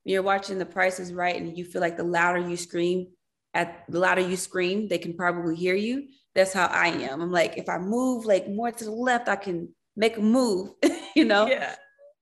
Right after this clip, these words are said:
Speaker 1: But, um, no, because you want it to be a good night too. You want them to be happy. And so I get really nervous for him.
Speaker 2: I'm sure. Um, I'm sure as, as wonderful as it is to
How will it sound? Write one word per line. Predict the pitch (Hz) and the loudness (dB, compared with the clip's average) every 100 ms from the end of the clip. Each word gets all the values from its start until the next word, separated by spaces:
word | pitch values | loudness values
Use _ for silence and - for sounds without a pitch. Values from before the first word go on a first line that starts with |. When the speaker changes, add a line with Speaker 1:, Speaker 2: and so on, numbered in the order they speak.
| - | -6
Speaker 1:
But, | 208 220 - | 2 2 4
um, | 214 196 185 - | 2 2 -2 -4
no, | 262 370 | 2 4
because | 302 254 | 4 0
you | |
want | 269 311 | 0 0
it | |
to | 285 | -2
be | 285 | -4
a | |
good | 277 277 | 0 -2
night | 226 240 - - | 0 -4 -6 -8
too. | 240 | -4
You | 202 196 | -4 -2
want | 214 214 | -2 0
them | 247 | 0
to | 240 | 0
be | 202 175 | -2 -6
happy. | 175 - - 185 180 | -6 -8 -4 -2 -2
And | 175 | -4
so | 175 170 160 | -2 0 0
I | 175 | -2
get | 190 - | -6 -6
really | 175 165 | -4 -4
nervous | 160 151 196 190 - | -4 -4 -6 -12 -12
for | - | -12
him. | 165 196 208 _ _ _ _ _ | -12 -12 -16 _ _ _ _ _
Speaker 2:
I'm | 185 | -16
sure. | 170 175 - 165 170 _ | -14 -12 -12 -14 -18 _
Um, | 185 175 117 - - - _ - 175 _ - | -14 -12 -10 -12 -18 -20 _ -20 -20 _ -12
I'm | 175 165 | -10 -10
sure | 156 190 175 | -10 -6 -6
as, | 160 170 - | -8 -14 -10
as | 170 151 | -10 -8
wonderful | 160 170 160 170 | -10 -12 -10 -12
as | 165 156 | -12 -14
it | 151 | -14
is | - 151 143 - - | -12 -12 -12 -18 -16
to | 151 143 139 139 | -14 -14 -16 -18